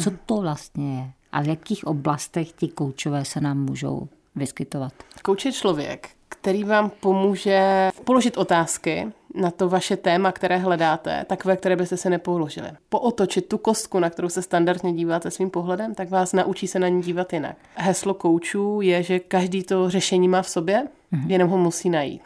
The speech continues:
Speaker 1: Mhm.
Speaker 2: Takže kouč umí primárně naslouchat, kouč pokládá otázky takové, které byste si nepoložili,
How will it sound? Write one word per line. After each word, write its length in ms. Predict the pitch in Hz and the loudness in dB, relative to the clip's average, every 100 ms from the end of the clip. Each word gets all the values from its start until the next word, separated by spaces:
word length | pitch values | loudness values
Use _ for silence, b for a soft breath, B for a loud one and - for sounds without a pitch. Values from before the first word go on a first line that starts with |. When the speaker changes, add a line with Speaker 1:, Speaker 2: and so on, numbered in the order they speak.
| - | -2
Speaker 1:
Mhm. 220 | 160 143 | -2 -2
Speaker 2:
Takže 240 | 185 170 | -6 -10
kouč 400 | 185 180 180 - - | -4 0 0 -2 -4
umí 240 | 185 175 | 2 2
primárně 500 | 175 180 170 170 170 | 2 0 2 2 2
naslouchat, 600 | 160 - 180 196 233 247 285 B B B B B B B _ | -2 -2 -6 -4 -4 -4 -8 B B B B B B B _
kouč 280 | - 185 185 | 2 4 4
pokládá 500 | - 180 180 175 180 | 0 -2 2 4 2
otázky 480 | 185 180 180 175 185 | 0 0 0 0 -6
takové, 340 | 180 175 170 | -8 -6 -4
které 220 | 170 175 170 | -4 -4 -6
byste 240 | 175 175 | -6 -8
si 160 | - 175 | -4 -4
nepoložili, 640 | 160 175 180 185 220 240 | -4 -2 -2 -2 -4 -4